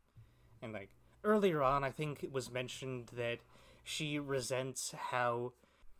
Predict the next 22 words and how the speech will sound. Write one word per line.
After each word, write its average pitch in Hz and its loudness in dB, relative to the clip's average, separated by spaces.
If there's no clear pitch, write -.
the 139 -2
characters 147 2
are 139 2
presented 131 -2
in 131 -2
the 123 -2
fairy 131 0
tale 151 -2
book, 165 2
like 123 -4
the 120 -2
stupid 139 -4
princess 123 -4
or 120 -2
the, 113 -6
uh, 101 -4
like, - -8
noble 131 0
hero 131 0
girl, 139 2
and, 120 -8
like, - -8